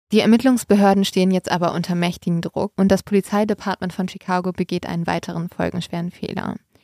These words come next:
Sie leaken die Information, dass der gestohlene Lexus, in dem Andrew unterwegs ist, mittels des darin verbauten Telefons geordnet werden kann. Die Medien verbreiten diese Information jetzt sofort und Andrew bekommt das über das Radio mit.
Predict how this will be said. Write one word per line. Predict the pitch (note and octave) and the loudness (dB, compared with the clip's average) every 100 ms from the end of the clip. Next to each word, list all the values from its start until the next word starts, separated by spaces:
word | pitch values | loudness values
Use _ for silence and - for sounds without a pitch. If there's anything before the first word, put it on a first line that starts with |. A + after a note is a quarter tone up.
| _ _ _ _ | _ _ _ _
Sie | G#3 | 4
leaken | A#3+ B3+ A3+ | 4 4 0
die | G3+ | 0
Information, | F#3+ G3+ F#3+ - F3+ E3+ F3 | 0 2 0 0 -2 0 0
dass | F3 - | -4 -6
der | E3+ | -8
gestohlene | E3+ - G3 G#3+ G3+ | -4 2 4 4 4
Lexus, | F3 - - E3 F3+ | 0 -8 -8 -8 -6
in | - | -6
dem | E3+ E3 - | -4 -6 -4
Andrew | E3+ F3 E3+ | -4 -2 -4
unterwegs | E3 E3+ E3 D#3+ - | -4 -4 -6 -8 -6
ist, | F#3 G#3 - G3+ | -8 -8 -2 0
mittels | G3 A3+ - | 4 2 0
des | E3+ - | -6 0
darin | F3 F#3 F#3 | 0 0 -4
verbauten | - F3+ E3+ - F3 | -4 -2 -2 -2 -4
Telefons | F#3+ F3 - D#3+ - | -2 -2 -4 -10 -6
geordnet | - F#3 - D#3+ | -4 -2 -4 -8
werden | - E3 E3+ | -8 -10 -10
kann. | - F#3 F3 F#3+ _ _ _ _ _ _ _ - | -12 -16 -16 -20 _ _ _ _ _ _ _ 4
Die | |
Medien | G#3 B3 C#4 C#4 | 6 6 4 0
verbreiten | - G#3+ G3 G3+ G3 | -4 -4 -2 0 0
diese | F3+ | -2
Information | - E3 F3+ E3+ F3 - E3+ E3+ | -4 -6 -4 -4 -6 -4 -4 -4
jetzt | - - | -8 -6
sofort | F3 - F#3+ E3+ E3+ A3 | -8 -4 -2 -2 -2 -6
und | - F#3+ - | -2 -2 0
Andrew | F#3 G#3 A3 | 0 2 2
bekommt | G3 - F3 F#3 | -2 -4 -4 -4
das | - | -6
über | - | -8
das | E3+ E3 - | -8 -8 -12
Radio | - F3+ E3+ | -8 -6 -6
mit. | - - | -8 -16